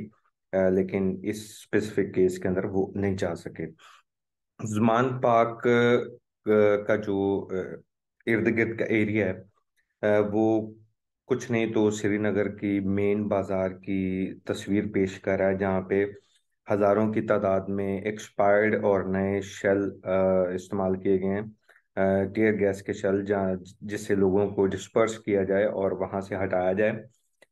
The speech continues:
वाटर कैनन का इस्तेमाल किया गया, अ, डायरेक्ट बुलेट्स मारी गई हैं, स्ट्रेट फायर किए गए हैं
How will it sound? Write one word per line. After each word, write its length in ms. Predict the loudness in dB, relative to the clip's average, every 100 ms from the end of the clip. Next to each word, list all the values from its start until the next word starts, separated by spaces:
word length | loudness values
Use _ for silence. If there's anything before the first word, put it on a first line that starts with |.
| -4
वाटर 340 | 2 2 2
कैनन 340 | -2 0 0 0
का 80 | -2
इस्तेमाल 420 | -2 -4 -2 -2
किया 300 | -2 0 2
गया, 220 | 2 0 -2 -10 _ _ -8
अ, 220 | -4 -2
डायरेक्ट 500 | 0 2 4 2 -4
बुलेट्स 540 | -12 -2 0 0 0 -2
मारी 280 | 0 0
गई 200 | 0 -2
हैं, 360 | -4 -6 -10 -16 _
स्ट्रेट 340 | -14 0 0 2
फायर 280 | 2 2
किए 260 | 0 2 2
गए 80 | 2
हैं 340 | -2 -6 -12